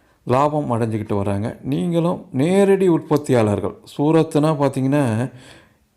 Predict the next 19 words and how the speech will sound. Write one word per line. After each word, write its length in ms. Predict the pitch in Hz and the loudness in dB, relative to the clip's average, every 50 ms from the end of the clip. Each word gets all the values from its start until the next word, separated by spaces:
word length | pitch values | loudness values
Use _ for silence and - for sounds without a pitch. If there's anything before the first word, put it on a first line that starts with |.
| _ _ - | _ _ -4
ஏகப்பட்ட 680 | - 110 120 131 156 175 165 180 156 165 165 - 165 | 0 2 4 4 4 4 4 2 2 2 2 2 2
கடை 220 | 147 151 151 165 160 | 2 2 4 4 2
இருக்குங்க. 320 | 151 - 143 123 113 110 | 2 2 0 -2 -2 -2
ஒவ்வொரு 420 | - - 101 107 110 110 110 113 - | -2 -2 -2 0 2 2 0 0 0
காம்ப்ளெக்ஸ்லையும் 640 | - 123 139 165 165 160 160 143 - - 165 170 151 | 0 0 2 2 2 0 -2 -2 -2 -4 -2 0 2
ஏகப்பட்ட 440 | 143 135 123 135 117 123 117 113 117 | 2 2 2 2 0 0 0 0 0
கடைகள் 340 | - 123 120 139 135 135 131 | 0 0 2 2 2 2 2
இருக்கும். 360 | 123 110 113 - 120 135 - | 2 2 0 -2 -4 -4 -4
ஆனா, 420 | - 117 113 110 110 120 139 156 - - - - - _ _ _ _ _ _ _ _ _ - | -4 -2 -2 0 0 0 -2 -2 -6 -10 -18 -20 -20 _ _ _ _ _ _ _ _ _ -6
இந்த 280 | - 139 147 147 156 151 | -2 0 2 4 2 2
மாதிரி 400 | 147 156 175 185 180 185 175 180 - | 4 2 0 2 2 0 -2 0 2
சொந்தமா 460 | 170 180 196 196 190 202 190 202 202 | 2 2 2 4 2 2 4 2 2
தயார் 360 | 196 190 160 160 160 156 147 | 2 2 4 4 4 2 2
பண்றவங்க 580 | 147 147 139 135 135 131 135 147 165 180 185 - - - _ _ _ - - | 0 0 2 2 2 2 2 2 0 -2 -2 -4 -8 -16 _ _ _ -4 0
கண்டுபிடிச்சு 520 | 127 139 151 165 151 143 139 131 - 147 139 | 0 2 4 2 2 2 2 0 0 0 2
வாங்குறது 400 | 127 127 127 127 123 120 113 113 | 2 4 2 2 2 0 0 0
என்பது 300 | 113 110 107 123 139 143 | -2 -2 -2 -2 -2 -2
ரொம்ப 240 | 123 107 104 107 - | -2 -2 -4 -4 -4
கஷ்டங்க. 440 | - 101 - - - 104 101 95 | -6 -8 -8 -8 -8 -6 -6 -8